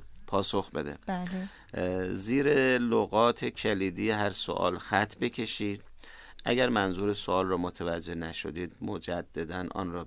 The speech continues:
Speaker 1: بخونید و در صورت امکان از استاد خودتون راهنمایی بگیرید. بعد از اینکه سوالات رو پاسخ دادید،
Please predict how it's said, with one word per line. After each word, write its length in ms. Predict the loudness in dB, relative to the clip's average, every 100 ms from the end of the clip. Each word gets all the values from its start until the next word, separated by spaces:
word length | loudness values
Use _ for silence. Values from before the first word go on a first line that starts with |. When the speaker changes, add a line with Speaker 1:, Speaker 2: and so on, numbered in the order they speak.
| -4
Speaker 1:
بخونید 560 | -6 -2 -2 -2 -2 -2
و 100 | -2
در 200 | -2 -4
صورت 440 | -6 -6 -6 -6
امکان 520 | -6 -2 0 0 0 -8 -16 -16 -16 -6
از 360 | -2 0 -2 -6
استاد 500 | -6 -4 -2 0 0
خودتون 500 | -2 -2 -4 -2 -2
راهنمایی 600 | 2 0 0 -4 -2 -4
بگیرید. 380 | -4 -6 -8 -16 -18 -20 -20 -20 -20 0
بعد 260 | 4 4
از 140 | 4 2
اینکه 220 | 0 -2
سوالات 580 | 0 2 4 4 2 0
رو 120 | -6
پاسخ 540 | 0 -2 0 -6 -6
دادید، 460 | -4 -2 0 -2